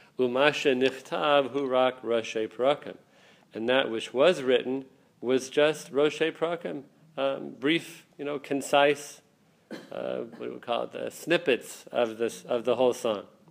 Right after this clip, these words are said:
V'chein yesh leva'er ma shalicha ora kasha. There's another question as well. Halo mavur bi Gemara. The Gemara says a principle about a shir in Tanakh. Anytime a shir, a song is written,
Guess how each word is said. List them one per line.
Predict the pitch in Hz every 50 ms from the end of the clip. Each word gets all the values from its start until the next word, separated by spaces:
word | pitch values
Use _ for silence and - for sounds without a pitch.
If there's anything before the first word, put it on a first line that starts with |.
| - _ _ _ - - - - - - - -
V'chein | 131 135 - - 165 175 170 151
yesh | 143 147 156 147 -
leva'er | - 143 127 127 123 120 - 123 127 123 113
ma | 110 110 117 120
shalicha | 117 - - 123 117 113 113 104 - 117
ora | 117 117 113 110 110 104
kasha. | - - 104 101 101 95 - - 143 151 160 - - _ _ - _ _ _
There's | 117 120 110 -
another | 117 117 127 127 120 120
question | 110 - - 120 117 113 110 - 113 110 107
as | 104 98 104
well. | 104 101 104 107 120 143 165 160 - _ _ _ _ _ _ - - _ _ _
Halo | - - 127 127 127 123
mavur | 120 123 120 107 123 143 156 156 143
bi | 127 127
Gemara. | 117 127 123 123 127 131 123 107 107
The | 101 110
Gemara | 101 110 117 120 131 147 143
says | 143 - 131 131 127 120
a | 127
principle | 123 - - 170 180 160 - - 123 101 104 - - - _ _ _ _ _ _ _ _ _ _ _ _ _ _ _ _ _ -
about | 123 120 120 120 120 117
a | 117
shir | 110 - - - - 170 165 143 113 98 107 104 - - _ _
in | - 117 117
Tanakh. | 113 - 139 139 147 147 127 95 - - - -
Anytime | 123 131 131 131 - 135 135 127 123
a | 117
shir, | - - - - 143 139 123 117 113 113 - - _ _ _ _
a | - 120
song | - - - 135 135 127 120 113
is | 110 92 101
written, | 104 107 113 - 127 139